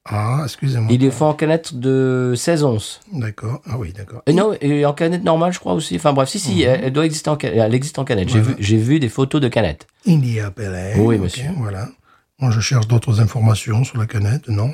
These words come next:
Speaker 1: il y a un petit, il y a un petit chien dont on ne connaît pas le nom.
Speaker 2: Au, au fait, si vous, si vous achetez en pack de six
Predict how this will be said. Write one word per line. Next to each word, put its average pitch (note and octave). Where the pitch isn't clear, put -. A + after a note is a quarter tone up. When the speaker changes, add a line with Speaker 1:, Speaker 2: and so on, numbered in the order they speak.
Speaker 1:
il B2+
y G#2+
a -
un A2
petit, -
il B2
y B2
a -
un A2+
petit B2
chien B2+
dont A#2
on A#2
ne A2+
connaît A#2
pas A#2+
le A2+
nom. A2
Speaker 2:
Au, C3
au C3+
fait, F3+
si -
vous, B2+
si B2+
vous C3
achetez C#3+
en A2+
pack D3+
de C3
six -